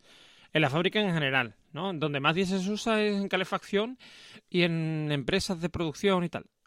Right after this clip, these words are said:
Efectivamente, sí. Tienen ustedes total, to-, totalmente la razón. Pero, si le po-, si a eso le podemos restar <laughs> el diésel de los coches, y por mucho que me digan que contamina mucho una batería de un coche eléctrico, que sí, contamina,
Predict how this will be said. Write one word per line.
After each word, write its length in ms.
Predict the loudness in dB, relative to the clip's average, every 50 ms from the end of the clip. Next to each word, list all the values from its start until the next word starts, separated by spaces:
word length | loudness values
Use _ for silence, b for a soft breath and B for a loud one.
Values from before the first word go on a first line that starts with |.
| _ _
Efectivamente, 500 | -10 -10 -2 2 4 4 4 2 0 -6
sí. 160 | -12 -12 -12 -12 -18 _ _ -4
Tienen 220 | _ 4 4 6 4
ustedes 240 | 6 4 4 4 4
total, 380 | 2 4 4 4 2 2 -2 -8 -8 6
to-, 180 | 6 6 6 6 _ -14 -14 -14 _ _ _ _
totalmente 540 | 0 2 8 8 8 10 10 8 10 10
la 120 | 10 12 12
razón. 320 | 10 10 8 4 2 2 _ _ b b b b b b b b b b b b b b _ _ _ _ _ _ _ _ _ _
Pero, 400 | 10 12 12 12 10 8 4 0 _ _ _ _ _ _ _ _ _ _ _ -20 _ _
si 560 | -2 -2 0 0 0 4 6 8 8 8 8
le 160 | 8 6 6
po-, 180 | 6 4 0 0 2
si 240 | 0 2 2 4 6
a 60 | 6
eso 180 | 6 8 8 8
le 80 | 8
podemos 440 | 8 8 8 10 10 10 10 8 8
restar 480 | 8 4 4 _ 6 6 6 6 4 -2 -10 -10 _ -8 -8
<laughs> 260 | -6 -4 -4 -4 _
el 180 | -2 -4 -2 0
diésel 300 | 2 2 2 2 6 6
de 100 | 6 6
los 80 | 6
coches, 400 | 6 4 2 4 4 2 2 2 _ B B B B B B B B B B _ -2
y 80 | 0
por 160 | 2 2 2
mucho 240 | 2 2 4 4 4
que 80 | 6 6
me 80 | 6
digan 160 | 6 6 6 4
que 100 | 4 4
contamina 380 | 2 0 0 0 0 0 0
mucho 260 | 0 -2 -4 -4 -2
una 80 | -2 0
batería 320 | 0 2 2 4 4 4
de 80 | 4 4
un 380 | 2 0 -2 -2 -2 -2 -2 0
coche 240 | 0 0 2 2
eléctrico, 360 | -2 -2 -2 -4 -4 -4 -4 -6
que 140 | -6 -10
sí, 220 | 0 0 0 0 0 _ _
contamina, 560 | 4 4 6 6 6 6 6 4 4 0